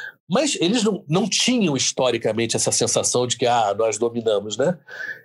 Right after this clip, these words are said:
Mas em outros esportes, claro, eles sempre tiveram presente, como ali, ali, eles nunca estavam no pódio dos mais medalhas em Olimpíadas, mas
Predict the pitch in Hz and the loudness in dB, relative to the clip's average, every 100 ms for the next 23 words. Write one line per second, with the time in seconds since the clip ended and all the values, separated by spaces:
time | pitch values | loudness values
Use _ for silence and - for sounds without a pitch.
0 | _ _ 247 320 339 294 311 208 165 185 | _ _ -2 2 2 2 2 2 2 0
1 | 233 - 196 208 208 - 220 226 220 196 | 0 0 0 2 0 0 2 2 0 0
2 | 226 208 214 180 185 233 226 208 220 - | -2 0 0 2 2 2 2 2 0 0
3 | 302 294 254 226 247 226 175 160 170 214 | 0 2 2 2 2 2 2 2 2 0
4 | 202 - - 185 196 277 285 240 196 175 | -2 -6 -6 0 0 2 0 0 0 0
5 | 156 - 139 127 135 151 156 143 127 131 | -2 -2 0 2 0 -2 -2 -4 -2 0
6 | 143 143 156 131 123 123 135 135 147 180 | 2 2 -2 0 2 2 0 -2 0 -2
7 | - 185 185 220 233 226 262 208 247 - | 0 2 2 2 -2 -2 0 2 0 -2
8 | - | -4